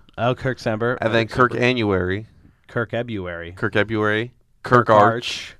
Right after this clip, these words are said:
Speaker 2: Yep. And then you go through all
Speaker 1: Kirk
Speaker 2: the mon-
Speaker 1: April.
Speaker 2: Yep.
Speaker 1: Kirk A.
Speaker 3: No, no, you just, you just said
Speaker 1: Kirkcoon.
Speaker 3: Kirk and then April.
Speaker 1: Kirkcoon.
Speaker 3: Kirk, you, it'd be
Speaker 1: Kirk
Speaker 3: Kirkperl.
Speaker 1: Kirkaline. <laughs>
Speaker 3: Kirkcoon.
Speaker 1: Kirkalai.
Speaker 2: Yeah, Kirk Eli.
Speaker 3: Kirk
Speaker 1: Kirk
Speaker 3: Lie.
Speaker 2: You gotta,
Speaker 1: August.
Speaker 2: you gotta go through all of 'em.
Speaker 1: <laughs> This is fun.
Speaker 3: Kirk,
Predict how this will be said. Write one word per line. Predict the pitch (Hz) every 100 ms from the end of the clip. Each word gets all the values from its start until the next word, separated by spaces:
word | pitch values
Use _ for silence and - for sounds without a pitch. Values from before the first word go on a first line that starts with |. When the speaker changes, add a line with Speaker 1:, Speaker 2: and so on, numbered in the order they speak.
| -
Speaker 2:
Yep. | 110 117 - - -
And |
then | 117
you | 113
go | 113
through | 117
all | 113
Speaker 1:
Kirk | 117
Speaker 2:
the | 120
mon- | 127
Speaker 1:
April. | 143 147 147 147 -
Speaker 2:
Yep. | 123 139 -
Speaker 1:
Kirk | 139 123 127
A. | 123 127
Speaker 3:
No, | 127 151
no, | 156
you | 156
just, | 160 175 -
you | 151 170
just | 147 135
said | - 139
Speaker 1:
Kirkcoon. | 143 160
Speaker 3:
Kirk | 170 160
and | 139
then | 123
April. | 135 147 117
Speaker 1:
Kirkcoon. | 151 151 180 165 -
Speaker 3:
Kirk, | - 185 175 -
you, | 165 170
it'd | 165
be | 180
Speaker 1:
Kirk | - 185 -
Speaker 3:
Kirkperl. | 123 98 95 - -
Speaker 1:
Kirkaline. | - 175 170 160 147 135 151 170
<laughs> | 190 - - - _
Speaker 3:
Kirkcoon. | - 156 156
Speaker 1:
Kirkalai. | 156 156 185 - _ -
Speaker 2:
Yeah, | 120 107
Kirk | 127 147
Eli. | 139 117
Speaker 3:
Kirk | - - 147
Speaker 1:
Kirk | 160
Speaker 3:
Lie. | 127 113 107
Speaker 2:
You | 139
gotta, | 151
Speaker 1:
August. | 170 180 - - -
Speaker 2:
you | 117
gotta | 127
go | 135
through | 139 143
all | 160
of | 156
'em. | 104 104 - - -
Speaker 1:
<laughs> |
This | 135 123 -
is | 139 113
fun. | 117
Speaker 3:
Kirk, | 135 147